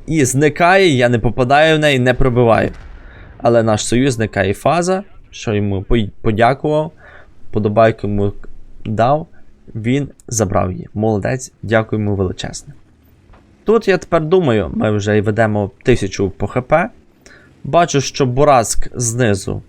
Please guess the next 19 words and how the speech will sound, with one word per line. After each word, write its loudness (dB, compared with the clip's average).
був, 2
і 2
думаю, -2
ну, -2
я 2
його 4
заберу. -4
Ту 2
спочатку -6
захищу -4
базу, -2
а 0
потім -2
вже 0
поїду -2
вбивати 0
тих, -2
хто -6
лишився. -6